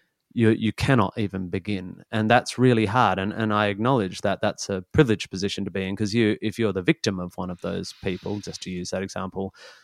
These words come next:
we're not expecting the parents of the victims to sit around stroking their chins, but the rest of us have to. Someone has to.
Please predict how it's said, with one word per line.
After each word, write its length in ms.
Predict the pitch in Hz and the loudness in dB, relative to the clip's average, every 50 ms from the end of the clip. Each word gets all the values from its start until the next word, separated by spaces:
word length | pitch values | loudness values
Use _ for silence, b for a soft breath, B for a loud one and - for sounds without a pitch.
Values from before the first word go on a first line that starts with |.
| B B - | B B 2
we're 120 | 127 143 | 4 4
not 200 | 151 156 151 - - - | 6 4 4 2 -2 -6
expecting 560 | 131 - - - 127 110 - - 113 107 104 | -6 -6 -2 -2 -2 -2 -2 -2 -2 0 0
the 80 | 113 - | -2 -2
parents 500 | - - 113 107 104 101 101 - - - | -2 -2 0 2 2 2 0 -2 -6 -10
of 60 | 107 | -6
the 80 | 92 101 | -6 0
victims 460 | 95 147 156 - - 110 95 92 - | 0 0 0 0 -2 -4 -4 -4 -4
to 120 | - 101 98 | -4 -4 -4
sit 240 | - - 95 - | -2 -4 -4 -4
around 380 | 98 95 92 90 90 90 92 90 92 - | -4 -4 -4 -6 -6 -6 -8 -8 -10 -10
stroking 480 | - - - - 107 95 - - - | -10 -8 -4 -2 -2 -4 -4 -6 -10
their 140 | 92 87 87 | -10 -10 -10
chins, 340 | - - 90 85 90 92 - | -10 -10 -10 -10 -10 -12 -6
but 200 | - 135 127 - | -4 -4 -2 0
the 80 | 143 | 2
rest 280 | 143 156 170 151 - - | 2 4 2 2 0 -4
of 80 | 101 90 | -6 -6
us 140 | - - - - | -6 -8 -10 -12
have 180 | - - _ _ | -16 -16 _ _
to. 260 | - - 65 - 113 - b b b b b b b b b b b b b _ _ | -12 -12 -12 -14 -18 -20 b b b b b b b b b b b b b _ _
Someone 380 | - - 160 160 156 123 107 | 2 6 6 8 8 6 4
has 340 | 101 98 95 87 - - - - | 2 -2 -6 -8 -8 -8 -8 -8
to. 340 | - 82 82 80 - 107 | -8 -8 -8 -8 -10 -12